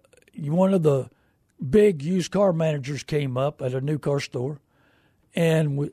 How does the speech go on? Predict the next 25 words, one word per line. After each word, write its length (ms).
I 140
told 240
him, 100
I 60
said, 200
"Man, 300
it's 120
tough 280
to 80
find 420
good." 160
And 180
I, 200
I 160
need, 400
right 340
now, 120
this 260
is 100
no 140
joke, 220
I 80
need 220
a 100
hundred 720